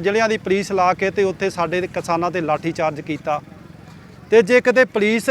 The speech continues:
ਇੰਨੀ ਸਹਿਰਦ ਆ ਤੇ ਪੰਜਾਬ ਦਾ ਲੈਂਡ ਆਰਡਰ ਇੰਨਾ ਜਿਹੜਾ ਵਿਗੜ ਰਿਹਾ, ਤੇ ਉੱਧਰ ਕਿਉਂ ਨਹੀਂ ਇਹ ਜ਼ੋਰ ਲਾ ਰਹੀ ਜਿੰਨਾ ਕਿਸਾਨਾਂ ਤੇ ਲਾਇਆ? ਔਰ ਜਿੰਨਾ ਚਿਰ ਕਿਸਾਨਾਂ ਦਾ ਪੈਸਾ ਨਹੀਂ ਦਿੱਤਾ ਜਾਂਦਾ ਐਨ ਐਚ ਹਾਈਵੇ ਤੇ, ਉਨਾ ਚਿਰ ਕਿਸਾਨ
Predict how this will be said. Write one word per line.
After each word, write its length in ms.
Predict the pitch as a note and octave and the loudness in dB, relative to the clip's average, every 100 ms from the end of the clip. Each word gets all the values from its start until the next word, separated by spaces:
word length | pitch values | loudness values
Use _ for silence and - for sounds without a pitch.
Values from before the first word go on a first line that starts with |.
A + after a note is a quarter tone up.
| B3 | 2
ਇੰਨੀ 320 | G#3+ G#3+ B3+ | 4 4 4
ਸਹਿਰਦ 400 | B3+ A#3+ F#3 F#3+ | 2 2 2 2
ਆ 280 | A#3+ G#3+ E3+ E3+ - - - - - - | 4 6 4 -2 -20 -20 -20 -20 -20 -4
ਤੇ 120 | - B3+ | 2 4
ਪੰਜਾਬ 520 | A#3+ G#3 G3 G3+ G#3+ | 4 4 6 6 4
ਦਾ 120 | B3 | 0
ਲੈਂਡ 280 | A3+ G3+ G#3+ | 2 2 2
ਆਰਡਰ 340 | A#3 A3+ A#3+ B3+ | 2 2 2 2
ਇੰਨਾ 280 | G#3 G#3+ A#3 | 2 2 2
ਜਿਹੜਾ 220 | A3 A#3 | 4 4
ਵਿਗੜ 280 | G#3 F#3 G#3 | 4 4 4
ਰਿਹਾ, 220 | A#3+ A#3+ | 6 4
ਤੇ 100 | A#3 | 4
ਉੱਧਰ 340 | A#3+ A3 G#3+ C4 | 0 0 0 -2
ਕਿਉਂ 180 | C#4 B3+ | -2 0
ਨਹੀਂ 120 | C4 | 0
ਇਹ 60 | |
ਜ਼ੋਰ 220 | A#3+ A#3 A#3 | 2 2 4
ਲਾ 180 | A3 G3+ | 4 4
ਰਹੀ 140 | A3 | 2
ਜਿੰਨਾ 280 | G3 G#3+ A3+ | -2 -4 -4
ਕਿਸਾਨਾਂ 420 | G#3+ G3 F#3 G3 | -4 -2 2 2
ਤੇ 140 | A3 | 2
ਲਾਇਆ? 340 | A3 F#3+ G3 G3 - - - - - - - - G#3 | 4 6 6 2 -4 -20 -20 -20 -20 -20 -20 -2 4
ਔਰ 180 | B3+ | 4
ਜਿੰਨਾ 460 | G#3+ F3+ G#3 B3 C4 | 4 0 0 4 4
ਚਿਰ 260 | B3 C4+ C4+ G3 D3 - - - - - - | 4 6 6 4 -2 -14 -20 -20 -20 -16 -2
ਕਿਸਾਨਾਂ 540 | G#3+ - G#3 G#3+ A#3+ B3+ | -2 2 2 4 2 2
ਦਾ 120 | B3+ | 2
ਪੈਸਾ 420 | - A3 A3 B3+ | 4 2 4 2
ਨਹੀਂ 180 | A3+ C4 | 2 0
ਦਿੱਤਾ 300 | B3 - A#3 | -2 2 4
ਜਾਂਦਾ 260 | A3 A3 A3+ G#3 | 4 4 2 4
ਐਨ 120 | A3 A#3 | 2 2
ਐਚ 160 | A3 | 2
ਹਾਈਵੇ 320 | A3 A3 F#3+ G#3 | 2 2 2 2
ਤੇ, 140 | A#3+ | 2
ਉਨਾ 280 | A3 A3 A3+ | 2 0 -2
ਚਿਰ 220 | A#3 A#3 | 0 -2
ਕਿਸਾਨ 500 | A#3+ G#3+ G3+ G3 G#3+ | -2 0 4 4 4